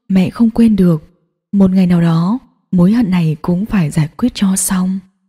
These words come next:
Phong là kẻ được chính số phận lựa chọn, là người đóng vai trò xóa đi nỗi ám ảnh của Vũ Lâm trong quá khứ. Trong câu chuyện của họ, không ai là người có lỗi. Ai cũng muốn giữ gìn hạnh phúc.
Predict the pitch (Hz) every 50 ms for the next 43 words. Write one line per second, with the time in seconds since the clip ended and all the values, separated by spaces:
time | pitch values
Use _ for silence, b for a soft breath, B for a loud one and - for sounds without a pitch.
0 | _ _ _ _ _ - - 202 190 180 180 175 175 175 165 165 - 175 160 151
1 | 170 165 - - - 190 180 185 214 226 - - 202 185 - 233 233 185 185 196
2 | 185 - - - 175 170 170 160 - _ _ _ _ _ _ _ - 202 196 185
3 | 185 185 185 185 190 185 190 214 240 233 220 - 208 196 180 170 165 - - 196
4 | 185 185 214 220 214 196 - 185 180 190 - 214 202 180 165 151 - _ _ _
5 | _ _ - - 196 180 170 156 143 147 175 170 190 214 214 202 190 196 - 196
6 | 175 165 - 160 160 175 180 - 175 165 165 165 170 175 208 254 262 - _ _
7 | _ _ _ _ _ _ _ - - 202 180 170 165 170 - 185 180 175 - 185
8 | 151 - - 196 175 160 165 170 165 160 156 - - _ _ _ _ _ _ -
9 | - 190 185 190 - 185 190 185 185 185 185 - _ _ _ - 190 185 185 175
10 | 165 160 165 165 151 151 - 170 180 196 202 202 160 180 196 220 254 262 - _
11 | _ _ _ _ _ _ _ _ _ _ _ - 170 170 170 170 175 175 - _
12 | _ _ _ _ _ - 180 170 175 185 185 180 180 190 208 214 196 180 180 170
13 | 190 190 202 190 147 135 156 156 131 - - - 196 202 220